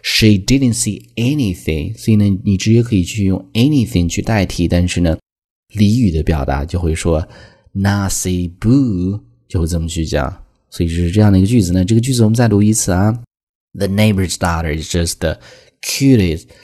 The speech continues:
little thing, but she didn't see Boo the whole time we were there.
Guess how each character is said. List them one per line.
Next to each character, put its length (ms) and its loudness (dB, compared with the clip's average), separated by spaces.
little 380 2
thing, 600 -2
but 140 -2
she 180 -2
didn't 240 0
see 220 0
Boo 580 2
the 220 -4
whole 480 -2
time 640 2
we 140 0
were 220 2
there. 500 -6